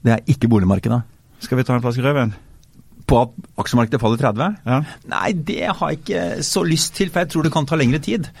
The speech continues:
Speaker 1: Men som når vi, når jeg sier at det er, nå er vi mye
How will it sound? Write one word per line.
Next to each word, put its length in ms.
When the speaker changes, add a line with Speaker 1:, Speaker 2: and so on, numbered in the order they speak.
Speaker 1:
Men 400
som 240
når 160
vi, 80
når 160
jeg 140
sier 160
at 80
det 80
er, 180
nå 80
er 80
vi 80
mye 160